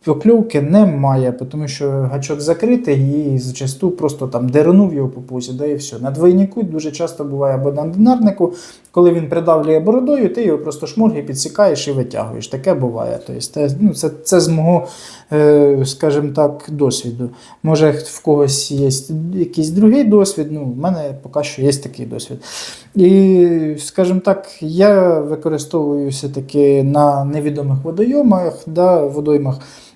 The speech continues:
е, офсетні гачки для розвідки.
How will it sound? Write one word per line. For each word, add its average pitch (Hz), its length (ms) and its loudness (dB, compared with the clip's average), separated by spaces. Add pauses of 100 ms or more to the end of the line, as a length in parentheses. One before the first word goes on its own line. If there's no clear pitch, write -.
(120)
е, 151 440 2
офсетні 147 500 0
гачки 170 420 -2
для 156 360 -4
розвідки. 123 580 -6